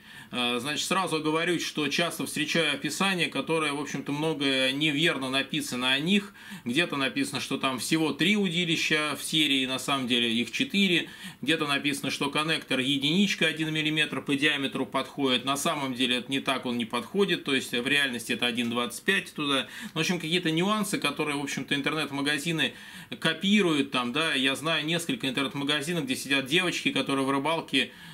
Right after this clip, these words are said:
э, от рыбалки, от слова рыбалки, знают, <laughs> рыбалка знает только рыба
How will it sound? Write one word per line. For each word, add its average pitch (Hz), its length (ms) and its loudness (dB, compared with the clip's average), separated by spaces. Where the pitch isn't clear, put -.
э, 123 440 -2
от 135 180 -2
рыбалки, 156 400 -2
от 131 120 0
слова 143 240 0
рыбалки, 160 360 -2
знают, 139 220 0
<laughs> - 40 0
рыбалка 147 580 0
знает 147 300 -2
только 151 300 0
рыба 160 420 2